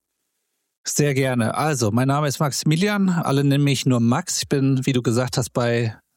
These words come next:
Scalable gesamtverantwortlich fürs Marketing. Das heißt, alles, was ihr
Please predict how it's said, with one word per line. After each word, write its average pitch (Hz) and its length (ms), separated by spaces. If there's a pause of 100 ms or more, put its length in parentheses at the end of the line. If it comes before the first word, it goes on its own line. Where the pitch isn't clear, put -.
Scalable 127 680
gesamtverantwortlich 127 1120
fürs - 220
Marketing. 143 560
Das 113 200
heißt, 123 460
alles, 123 540
was 120 260
ihr 131 280